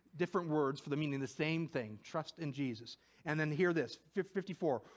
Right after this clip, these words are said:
"Whoever feeds on my flesh and drinks my blood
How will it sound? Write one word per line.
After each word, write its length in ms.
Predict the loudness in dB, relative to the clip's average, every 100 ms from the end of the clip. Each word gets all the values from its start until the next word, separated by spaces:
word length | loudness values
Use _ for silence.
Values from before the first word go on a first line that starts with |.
| -2
"Whoever 400 | 4 6 6 4
feeds 680 | 2 2 8 10 10 8 4
on 220 | 4 6
my 200 | 6 4
flesh 440 | 4 6 6 2 -8 -6
and 300 | 0 2 2
drinks 500 | 2 4 4 2 -2
my 300 | 2 6 6
blood 420 | 6 8 10 8